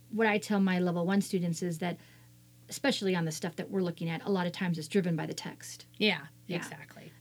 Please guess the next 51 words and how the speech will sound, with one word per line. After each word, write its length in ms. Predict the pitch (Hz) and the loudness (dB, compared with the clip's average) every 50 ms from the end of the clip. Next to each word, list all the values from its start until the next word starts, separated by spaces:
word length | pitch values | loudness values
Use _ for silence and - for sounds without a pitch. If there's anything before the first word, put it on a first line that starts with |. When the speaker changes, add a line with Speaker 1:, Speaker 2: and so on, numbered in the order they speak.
| - - | -4 0
Speaker 1:
And 160 | 185 185 180 | 2 4 4
that's, 300 | 180 165 160 - - - - | 4 2 0 -4 -8 -6 -2
let 200 | 208 196 185 - | 0 0 0 0
the 80 | 185 | -4
text 340 | - - 202 - - - - | -4 -2 -4 -4 -4 -6 -6
be 80 | - 208 | -2 0
your 140 | 214 220 | 0 0
guide, 380 | 214 226 220 220 214 214 220 202 - - - - | 0 0 0 0 2 0 0 -2 -2 -8 -14 -10
but 140 | - 220 - - | -8 -8 -2 0
definitely 500 | 220 202 - - 185 165 - 165 160 160 | 0 0 2 2 0 0 0 -2 -2 -2
there's 240 | 156 165 156 156 - | 0 -2 -2 -4 -4
inner 200 | - 185 175 180 | -4 -4 -2 -2
anacrusis 720 | 170 170 165 160 - - 185 175 - - 165 156 - - - - - - - | -2 -2 -2 -2 -2 -2 -2 -2 0 -2 -2 -2 -2 -6 -8 -14 -20 -6 0
with 260 | 190 180 202 190 - 190 | 4 4 6 6 6 4
music 340 | 190 185 165 165 165 - | 4 4 4 2 -2 -2
that 100 | - 156 151 | -4 -4 -4
does 180 | 156 147 - - | -6 -6 -2 0
not 220 | 175 180 185 - | 2 2 2 2
have 200 | - 139 139 - | 0 -6 -8 -8
text. 500 | - - - - - - - - - - - | -10 -10 -10 -10 -10 -12 -14 -16 -16 -8 0
Speaker 2:
Yeah. 380 | 247 240 220 202 - - - - | 4 4 4 4 4 -2 -4 0
Speaker 1:
But 120 | - 233 | 6 8
it's 140 | 226 214 220 | 8 8 8
just 240 | - 214 190 - - | 4 0 -2 0 0
when 160 | 190 190 180 | 0 2 2
you 100 | 180 180 165 | 2 0 0
have 200 | - 180 170 156 | -2 -2 -2 -2
that 160 | 175 202 196 | -2 -2 0
melody 600 | 160 151 156 151 160 165 160 156 156 151 156 156 - - - - - - - - - - | -2 -2 -2 0 0 2 2 2 2 0 -2 -4 -8 -16 -20 -20 -20 -20 -20 -20 -12 -6
Speaker 2:
Right. 400 | 196 180 156 - - - - 185 | -6 -4 -4 -6 -8 -6 -2 2
Speaker 1:
that 220 | 190 180 175 - - | 2 2 2 0 2
does 200 | 196 180 160 156 | 2 2 4 2
not 180 | 175 156 - | 2 0 0
start 340 | - - - 175 156 156 - - | -4 -4 -2 -2 -2 -2 -4 -4
on 180 | - 202 190 190 | -2 0 2 2
the 80 | 175 | 2
downbeat. 480 | 160 165 156 151 151 151 156 151 160 - | 0 -2 -4 -4 -4 -4 -6 -6 -6 -2
Speaker 2:
Right. 280 | 196 214 190 170 156 - | 0 2 2 0 -2 -4
Speaker 1:
And 200 | - 196 180 175 | -2 0 2 2
it's 300 | 170 165 - - - - - - - - - | 0 0 -4 -8 -10 -12 -14 -18 -20 -14 0
in, 340 | - 226 208 202 240 247 190 | 4 6 6 6 6 4 4
within 320 | 196 185 - - 165 156 | 2 2 2 0 0 0
the 80 | 147 143 | -2 -2
song. 280 | - - - - - - | -6 -10 -12 -12 0 4
Speaker 2:
And 100 | - 359 | 4 6
you 100 | 370 349 | 6 4
see 200 | 311 - - 330 | 2 2 2 4
it 80 | 320 285 | 4 4
a 60 | 202 196 | 4 2
lot, 220 | 208 190 202 196 | 0 0 0 0
especially 520 | 196 - - - 208 214 208 - 202 - | 0 -4 -6 -4 -4 -4 -2 -4 -6 -6